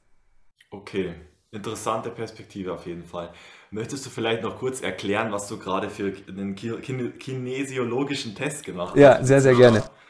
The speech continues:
Speaker 2: Ähm, der Test ist jetzt, also wir haben in unserer Ausbildung, wir machen ja so eine, eine Grundwoche, was eine Woche ist, wo du alles lernst, was, äh, alles geht nicht, aber wo du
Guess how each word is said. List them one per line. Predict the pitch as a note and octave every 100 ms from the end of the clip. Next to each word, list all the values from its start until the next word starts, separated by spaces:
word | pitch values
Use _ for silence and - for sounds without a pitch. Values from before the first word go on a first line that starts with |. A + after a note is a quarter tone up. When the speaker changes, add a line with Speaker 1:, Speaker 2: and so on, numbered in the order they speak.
| _ _ _ -
Speaker 2:
Ähm, | C#3 C3 C3 C3 C3 C3
der | C3 D3
Test | D#3+ E3
ist | D#3
jetzt, | D#3+ C#3+ - -
also | C#3+ C3+
wir | D3
haben | E3 F3 E3 - _ _ _
in | E3+
unserer | E3+ D#3+ C#3
Ausbildung, | B2+ E3+ - F3 E3
wir | C#3+
machen | C#3 C#3
ja |
so | B2+
eine, | C3
eine | B2 B2+ A#2+
Grundwoche, | B2 B2+ B2 A2
was | A2
eine | A#2 B2 A#2+
Woche | C3+ C#3+
ist, | B2 B2+
wo |
du | A#2+ A2+ - - - - -
alles | B2 A2+
lernst, | A2+ A2 A2+ -
was, | A2+ G2+ - -
äh, | G#2 - -
alles | G#2+ F#2+ -
geht | - G2+
nicht, | A2+
aber | A#2 A#2
wo | B2+
du | B2 B2